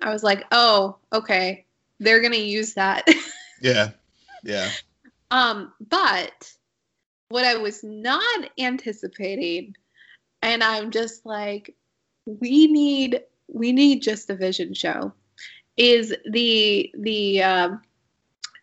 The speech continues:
Speaker 1: then the new, how do I explain this? The new Vision scene that will be iconic, where Vision is facing against himself, and they talk about wh-, what, what makes a person,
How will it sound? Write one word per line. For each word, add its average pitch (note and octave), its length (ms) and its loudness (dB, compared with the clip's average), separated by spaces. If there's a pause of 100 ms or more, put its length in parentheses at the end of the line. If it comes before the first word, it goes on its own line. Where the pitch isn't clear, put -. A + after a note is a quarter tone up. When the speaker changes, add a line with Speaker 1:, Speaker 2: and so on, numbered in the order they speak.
(240)
Speaker 1:
then A3+ 420 0
the A3+ 400 2
new, D#4 840 8 (1160)
how - 400 0
do C#4+ 100 4
I C4 60 4
explain A3 440 -6
this? F#3 240 -8 (440)
The A#3+ 200 -4
new D#4 720 4
Vision A3+ 600 0
scene F3+ 600 -4 (160)
that G3 200 4
will G3 120 2
be G3+ 180 -2
iconic, F#3 960 -2
where F3+ 200 -4
Vision G3 460 -2
is F#3 160 -6
facing F#3+ 520 -4
against F3+ 360 -6
himself, F3+ 720 -4
and F#3 200 -4
they F3+ 120 0
talk F3+ 440 -4
about F3+ 480 -4 (520)
wh-, G3+ 340 -2 (100)
what, G#3+ 460 2
what A3 300 0
makes G3+ 320 -6
a F#3+ 80 -4
person, F3+ 680 -6